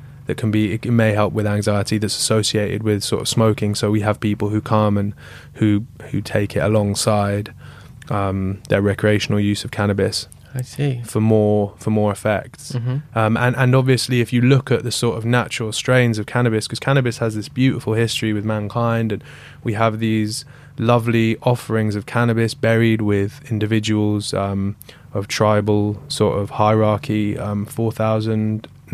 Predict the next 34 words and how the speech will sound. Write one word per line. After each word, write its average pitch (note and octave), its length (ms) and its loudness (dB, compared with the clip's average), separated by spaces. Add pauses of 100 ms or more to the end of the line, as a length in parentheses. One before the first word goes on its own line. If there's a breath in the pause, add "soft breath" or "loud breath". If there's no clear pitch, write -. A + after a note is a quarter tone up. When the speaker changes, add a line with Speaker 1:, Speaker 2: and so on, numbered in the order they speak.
Speaker 1:
nine G#2+ 140 0
thousand G#2+ 560 0
in G#2 280 -2 (260 loud breath)
Siberia, A2 920 2 (580 loud breath)
like, - 160 -6
a G#2+ 40 -2
number A2+ 400 4
of G#2+ 60 2
individuals G#2 480 0
who A2 120 0
were, G#2 120 0 (120)
who A#2 80 -2
were G#2 40 -2 (140)
buried G#2 220 2
with G2+ 120 -4
cannabis. G#2+ 500 -2
And, G2+ 180 -4
and A2 200 -6
when B2+ 140 4
it C3 80 2
was A#2 160 -2
used C3 680 2 (640 soft breath)
i-, B2 40 -4 (200)
in A#2 60 -2
its - 180 -6
more A#2+ 260 0
sort - 260 -4
of A2 140 -12
earlier B2+ 300 4
forms, B2 540 2
which, - 300 -6 (260 soft breath)
which - 180 -2
are - 180 -8
h-, A#2 140 -2